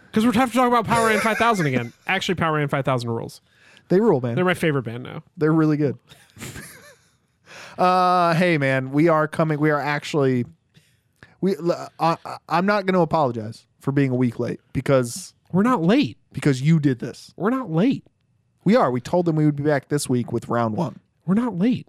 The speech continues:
Speaker 1: It's our podcast. We can release it whenever the
Speaker 2: I know.
Speaker 1: fuck we want.
Speaker 2: I know. We're like Gandalf of podcasts. We are. We start season two exactly when we mean to.
Speaker 1: Yeah.
Speaker 2: What I'm saying is, after we told them that it would start this week, some people,
Speaker 1: I don't give a shit about them.
Speaker 2: some people,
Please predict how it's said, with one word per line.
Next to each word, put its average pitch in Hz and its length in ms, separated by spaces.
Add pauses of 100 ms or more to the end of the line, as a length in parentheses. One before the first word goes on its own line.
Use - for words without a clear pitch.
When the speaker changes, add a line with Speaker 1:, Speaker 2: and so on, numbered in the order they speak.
Speaker 1:
It's 165 160
our 202 200
podcast. 185 500
We 170 100
can 196 80
release 190 220
it 196 40
whenever 185 180
the 180 80
Speaker 2:
I 180 40
know. 196 320
Speaker 1:
fuck 202 60
we 190 80
want. 170 220
Speaker 2:
I 160 60
know. 175 80
We're 151 100
like 160 160
Gandalf 165 480
of 135 80
podcasts. - 840 (280)
We 135 100
are. 131 220
We 123 440 (140)
start 175 320
season 151 260
two 143 260
exactly 135 420
when 123 160
we 117 80
mean 110 220
to. 110 240 (600)
Speaker 1:
Yeah. 170 140
Speaker 2:
What 143 80
I'm 139 100
saying 190 400
is, 180 320 (460)
after 135 200
we 123 120
told 165 380
them 113 280 (960)
that 123 120
it 123 40
would 113 120
start 123 260
this - 200
week, 120 200
some 190 220
people, 135 520
Speaker 1:
I - 60
don't 233 100
give 233 100
a 196 40
shit 202 340
about 123 240
them. 104 180
Speaker 2:
some 170 480
people, 127 600